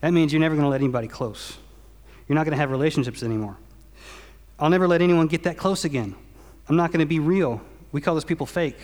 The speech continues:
We don't like those people. You don't like those people. Don't be one of those people. Uh, we're taking away the possibility of rejection, but we're also taking away the possibility of having a loving,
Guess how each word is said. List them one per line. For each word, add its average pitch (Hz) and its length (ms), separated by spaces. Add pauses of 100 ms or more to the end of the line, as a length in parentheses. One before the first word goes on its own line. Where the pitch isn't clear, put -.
(140)
We 139 80
don't 160 80
like 175 140
those 127 120
people. 113 240
You 185 80
don't 247 120
like 131 140
those 110 140
people. 101 300
Don't 175 180
be 196 80
one 190 140
of 143 60
those 117 120
people. - 260 (880)
Uh, 151 400 (1000)
we're 170 140
taking 190 360
away 175 280
the 165 100
possibility 190 580
of 170 80
rejection, 185 680 (200)
but 151 160
we're 151 140
also 175 260
taking 160 300
away 151 320
the 143 100
possibility 143 640
of 127 140
having 139 260
a 117 60
loving, 127 380